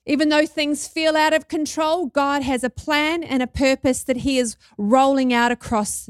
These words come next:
the earth. And it's good, and it's gonna have a great outcome. And I absolutely love the theme that Theo and Pastor Sue asked me to come and speak into, which is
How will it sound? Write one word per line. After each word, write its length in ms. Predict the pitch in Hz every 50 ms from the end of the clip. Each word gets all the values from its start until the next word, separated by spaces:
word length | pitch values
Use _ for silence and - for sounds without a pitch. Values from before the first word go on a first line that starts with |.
| - _
the 220 | 226 214 208 190
earth. 420 | 175 147 156 170 - - - - _ _ _ - _ _
And 160 | - 240 233 220
it's 160 | 202 202 208
good, 420 | 196 - 254 277 311 339 359 - - - - _ _ _ _ _ _ _ - - - - - - _ -
and 220 | 233 233 233 233
it's 180 | 220 233 - -
gonna 200 | - 247 247 247
have 180 | 220 254 226
a 40 | 233
great 260 | 214 233 226 226 214
outcome. 580 | - 196 185 185 - - 208 175 151 160 170 - _ _ _ _ _ _ _ _ _ _ _ _ _ _ _ -
And 120 | 277 277
I 200 | 302 302 302 - -
absolutely 1000 | - 330 - - - - - 392 392 370 339 330 330 330 277 - 277 302 294 277 -
love 640 | - 233 240 247 247 247 247 247 247 247 208 202
the 100 | 247 240
theme 680 | - - - - - 254 247 240 240 233 220 233 277 370 392 -
that 300 | 214 - 247 240 - -
Theo 640 | - - - 294 269 269 262 247 247 247 240 247 247
and 260 | - - 220 220 208
Pastor 420 | - - 254 240 240 - - 262
Sue 300 | 233 - - 269 254 247
asked 320 | 233 226 240 247 - - 247
me 80 | 240
to 80 | 226 240
come 240 | - - 262 240 233
and 140 | 233 240 -
speak 360 | - - - 247 247 208 -
into, 380 | 262 247 240 - - 254 233
which 300 | 208 240 240 233 - -
is 260 | 269 240 240 226 -